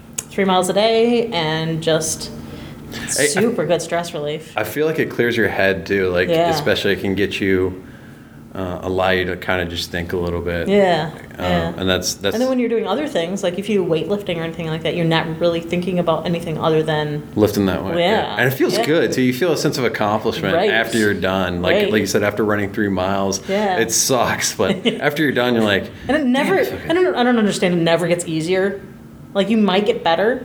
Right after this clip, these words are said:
Speaker 1: but it
Speaker 2: Mm-hmm.
Speaker 1: never gets easier. <laughs>
Speaker 2: Yeah. Th-, what gets easier, I found, is just getting into the habit of it. And it's,
Speaker 1: Yeah.
Speaker 2: it's, it's not going and doing somebody else's exercise at all.
Speaker 1: Yeah.
Speaker 2: It's going in and doing what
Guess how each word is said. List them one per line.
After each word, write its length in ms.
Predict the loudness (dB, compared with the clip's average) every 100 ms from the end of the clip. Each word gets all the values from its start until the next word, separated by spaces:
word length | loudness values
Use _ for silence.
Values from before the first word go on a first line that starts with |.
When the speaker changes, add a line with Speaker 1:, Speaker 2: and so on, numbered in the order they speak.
| -8 -2
Speaker 1:
but 120 | 0
it 20 |
Speaker 2:
Mm-hmm. 100 | 4
Speaker 1:
never 220 | 4 2 -2
gets 160 | -2
easier. 400 | 0 0 0 -2 -6 -10
<laughs> 200 | -2 0
Speaker 2:
Yeah. 640 | 2 2 4 4 2 0 0 2
Th-, 140 | 2
what 180 | 2 2
gets 240 | 2 2 2
easier, 640 | 2 2 2 2 4 2
I 160 | 2 0
found, 320 | 2 2 2
is 100 | 2
just 360 | 0 -2 -2
getting 240 | 0 2 4
into 180 | 2 0
the 120 | 2
habit 320 | 2 2 2
of 120 | 2
it. 140 | 0 0
And 160 | 0 2
it's, 320 | 2 2 0
Speaker 1:
Yeah. 40 | -8 -16 -8 -2
Speaker 2:
it's, 280 | 0 -2
it's 280 | 0 0 2
not 420 | 2 2 2 0
going 300 | 0 2 2
and 100 | 2
doing 240 | 2 2 0
somebody 260 | 0 0
else's 280 | 0 0 -4
exercise 540 | -6 -6 -10 -12 -14 -8 -2
at 160 | -2
all. 300 | 0 -4 -4
Speaker 1:
Yeah. 160 | -4 -2
Speaker 2:
It's 120 | -2 -2
going 440 | -2 0 2 2
in 180 | 2 0
and 160 | 0
doing 480 | 0 2 2 0 0
what 260 | 2 2